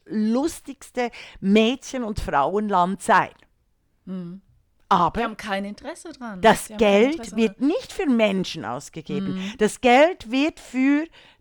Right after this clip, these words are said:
Speaker 1: den islamistischen, äh, Dschihad ausgegeben. Und der Dschihad richtet sich zuerst gegen Israel und dann natürlich gegen uns alle. Und
Speaker 2: Weißt
Speaker 1: das
Speaker 2: du,
Speaker 1: muss
Speaker 2: weißt du
Speaker 1: eigentlich klar sein. Das muss
Speaker 2: Ja.
Speaker 1: auch einem Mila La-, Rau klar sein.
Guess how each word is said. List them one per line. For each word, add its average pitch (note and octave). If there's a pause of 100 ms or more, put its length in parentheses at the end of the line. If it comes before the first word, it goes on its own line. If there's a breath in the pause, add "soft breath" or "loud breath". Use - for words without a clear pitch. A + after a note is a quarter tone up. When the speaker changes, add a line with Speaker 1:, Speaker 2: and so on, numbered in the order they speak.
Speaker 1:
den A3 (100)
islamistischen, A#3
äh, G#3
Dschihad F3+ (100)
ausgegeben. D#3+ (220 loud breath)
Und G#3+
der G3
Dschihad G#3+ (320 soft breath)
richtet A3
sich -
zuerst F3+
gegen D#3
Israel C#4 (140)
und G3+
dann E3+ (120)
natürlich D#3+
gegen D#3
uns D3+
alle. - (460 loud breath)
Und A3+
Speaker 2:
Weißt G#3
Speaker 1:
das E4+
Speaker 2:
du, B3 (240)
Speaker 1:
muss A#3+
Speaker 2:
weißt A#3+
du -
Speaker 1:
eigentlich B3
klar C4+
sein. G#4
Das B3+
muss D4
Speaker 2:
Ja. D4
Speaker 1:
auch C#4+
einem C#4
Mila A#3
La-, F#3+
Rau A3
klar D#4
sein. D4+